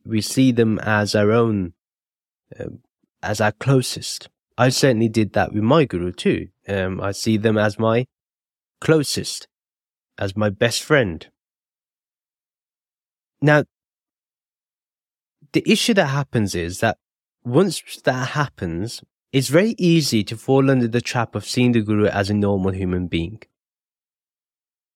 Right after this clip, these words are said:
We treat them like a normal human being. We say comments, we say jokes, which we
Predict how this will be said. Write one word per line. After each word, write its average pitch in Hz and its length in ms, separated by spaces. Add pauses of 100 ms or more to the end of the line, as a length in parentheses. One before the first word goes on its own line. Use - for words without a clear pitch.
(120)
We 110 140
treat - 320
them 120 140
like 101 260
a 107 40
normal 98 300
human 92 340
being. 85 320
We 101 360 (200)
say 143 280
comments, 117 600
we 107 80
say 127 240
jokes, 110 560
which - 220
we 165 220